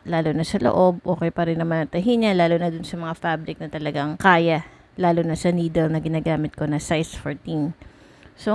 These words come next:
ngayon, itong maong naman, na, na-basting ko na siya.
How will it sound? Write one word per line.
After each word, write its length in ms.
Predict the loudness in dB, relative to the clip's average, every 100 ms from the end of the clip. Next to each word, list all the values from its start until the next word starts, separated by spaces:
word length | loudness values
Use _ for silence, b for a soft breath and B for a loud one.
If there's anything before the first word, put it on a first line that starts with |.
| 4
ngayon, 320 | 6 6 4
itong 320 | 0 0 0
maong 640 | 2 2 2 2 2 2 0
naman, 400 | 2 2 0 -2
na, 160 | -2
na-basting 800 | -2 2 2 2 -2 -4 -4 -6 -12 -10 -6
ko 80 |
na 160 | -6 -6
siya. 320 | -6 -6 -6